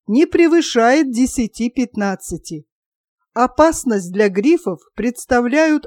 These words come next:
отравленные приманки и капканы, которые применяют охотники при ловле хищных зверей.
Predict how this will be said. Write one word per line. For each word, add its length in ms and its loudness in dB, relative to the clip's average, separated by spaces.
отравленные 840 0
приманки 920 -4
и 140 -2
капканы, 800 -2
которые 520 2
применяют 760 0
охотники 920 0
при 200 2
ловле 540 4
хищных 640 -4
зверей. 640 -4